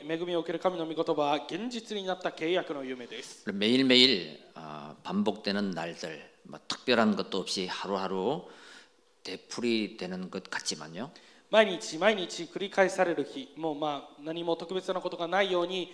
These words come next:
Speaker 1: 一日一日繰り返されているようですが、
Speaker 2: 언약을 붙잡고 언약의 여정을 가는 우리 모두는
Speaker 1: 契約を握って契約の旅程を行っている私たちは、
Speaker 2: 아, 순간순간 모든 가정이 언약 성취의 여정입니다.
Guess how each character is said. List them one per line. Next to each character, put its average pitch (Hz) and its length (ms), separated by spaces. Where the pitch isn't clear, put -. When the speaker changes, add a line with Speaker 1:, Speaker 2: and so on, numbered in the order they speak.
Speaker 1:
一 202 180
日 208 220
一 214 180
日 202 400
繰 214 120
り 240 80
返 247 160
さ 233 120
れ 214 60
て 214 120
い 180 100
る 170 80
よ 185 100
う - 20
で 131 100
す 147 120
が、 113 160
Speaker 2:
언약을 147 340
붙잡고 127 760
언약의 123 460
여정을 95 420
가는 87 400
우리 87 240
모두는 87 400
Speaker 1:
契 240 140
約 233 220
を 214 80
握 214 240
っ - 40
て 214 160
契 226 140
約 233 200
の 208 100
旅 185 120
程 233 260
を 202 80
行 190 100
っ - 120
て 214 100
い 196 40
る 175 100
私 - 300
た - 40
ち - 140
は、 110 160
Speaker 2:
아, 76 100
순간순간 143 1040
모든 185 720
가정이 107 720
언약 143 320
성취의 87 680
여정입니다. 85 480